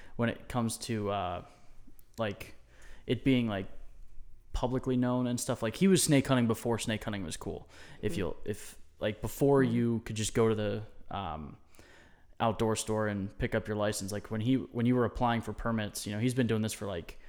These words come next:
Speaker 1: since the, you could first start hunting rattlesnakes. Um, and he's only witnessed one bite in his years, and he handles, you know, thirty to forty snakes a year. And his only bite he ever witnessed was one of the professionals at the rattlesnake roundup.
Speaker 2: Mm-hmm.
Speaker 1: So, like, there's not,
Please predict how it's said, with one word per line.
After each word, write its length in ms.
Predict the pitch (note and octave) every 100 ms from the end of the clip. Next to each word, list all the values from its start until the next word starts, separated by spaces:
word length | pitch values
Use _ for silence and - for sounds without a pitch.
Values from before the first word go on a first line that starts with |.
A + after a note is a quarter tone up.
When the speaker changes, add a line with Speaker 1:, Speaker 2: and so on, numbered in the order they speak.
| - - - -
Speaker 1:
since 220 | C3+ B2
the, 120 | G#2 - - -
you 160 | - D3+
could 180 | C#3+ A2+
first 240 | B2 A2
start 200 | - A#2
hunting 200 | A2+ A2
rattlesnakes. 600 | G2 F#2+ E2 - D#2+ - - - - -
Um, 440 | - G#2+ G2 F2+ G#2 - -
and 100 | A#2
he's 240 | D3 E3+
only 220 | D3 B2
witnessed 380 | A2 A#2 A2 -
one 180 | A2 A2
bite 300 | G#2 F2 - -
in 100 | -
his 220 | G2+ A2+
years, 200 | G#2 G2
and 60 | G#2
he 160 | C3+ C3+
handles, 600 | B2 A2 G2+ G#2 - -
you 100 | A2+
know, 240 | G#2 G#2 G#2 -
thirty 280 | - A#2+ A2
to 40 | G#2
forty 220 | A#2 A2+
snakes 320 | - A2 -
a 40 |
year. 360 | A2 A2+ G#2 G2 - - -
And 320 | - G#2+ G2 G2
his 200 | B2+ A#2
only 260 | C3+ C3
bite 200 | A#2 A#2
he 100 | A#2
ever 120 | A2
witnessed 380 | A2 A2 B2 -
was 260 | A#2 G#2+ G2+
one 140 | A#2+
of 140 | A#2 G2+
the 80 |
professionals 580 | G#2+ G2+ A#2+ A2 F#2+ F#2+
at 220 | G2+ G2+
the 100 | F#2+
rattlesnake 420 | G#2+ G2 - D2 -
roundup. 320 | C2 - -
Speaker 2:
Mm-hmm. 300 | F3+ E3+ E3 - -
Speaker 1:
So, 400 | - A2+ G#2 - - - - - - - - -
like, 160 | A2+ B2
there's 180 | B2
not, 480 | B2+ B2+ C#3 - -